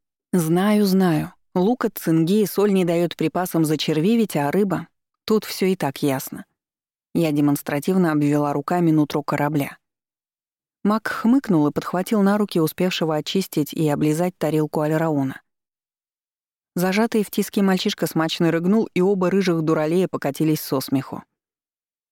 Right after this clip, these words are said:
«Вы невыносимы. С меня хватит. Я на палубу».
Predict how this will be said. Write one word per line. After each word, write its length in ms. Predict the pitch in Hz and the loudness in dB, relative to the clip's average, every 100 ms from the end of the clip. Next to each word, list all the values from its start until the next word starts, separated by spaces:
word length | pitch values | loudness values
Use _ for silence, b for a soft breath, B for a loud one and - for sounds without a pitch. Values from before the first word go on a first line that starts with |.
| _ _ _ _ 208 | _ _ _ _ 0
«Вы 220 | 185 190 | 2 4
невыносимы. 720 | 196 190 196 190 - 151 165 - | 2 2 2 0 0 0 -2 -8
С 140 | - | -2
меня 260 | 214 233 220 | 2 2 2
хватит. 420 | - 196 - - - - | -2 -4 -6 -16 -14 -4
Я 160 | 185 180 | 0 0
на 100 | 175 | 0
палубу». 400 | 160 139 131 | -2 -2 -4